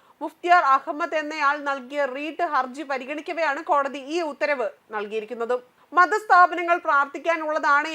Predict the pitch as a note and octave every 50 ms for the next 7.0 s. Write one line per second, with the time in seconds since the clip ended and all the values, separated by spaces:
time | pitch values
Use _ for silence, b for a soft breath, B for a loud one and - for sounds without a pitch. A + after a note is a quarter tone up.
0 | D4 C4+ C4 C#4+ C4+ - B3+ A#3+ - F#4 E4 D4 D4+ D#4+ D#4 - D#4 E4 D#4 C#4
1 | A#3 D4 D4 D4 C#4+ D4+ D4+ C#4+ A#3+ A#3+ A#3 C4 C4 C4 D4 D#4 D#4+ - - F#4+
2 | D#4+ D#4+ D4+ D4 D4+ D4 C#4+ B3+ B3 C4 A#3 D4 D4 D4 D#4 D4+ D#4 D4+ F4 C4
3 | B3 B3+ C4 C4 E4+ E4+ E4+ D#4+ D#4+ D#4+ D4+ D#4+ D4 D#4+ C#4+ C#4+ C#4+ D4 D4+ -
4 | E4 C#4 C4+ C#4 C4 B3 D#4 D4+ D4 C4 C#4+ D4+ D#4+ D#4+ F4+ D#4+ D#4+ D4 C4 C4
5 | D4+ D4+ - C4+ B3 B3+ C#4+ D4 B3 C#4 A#3+ F#3+ F#3+ - G#3+ G3 G3+ A3 G#3+ -
6 | b b b b b b b b _ - F#4 F4+ F4 G#4 G#4+ G#4+ G#4 A4 D#4+ G#4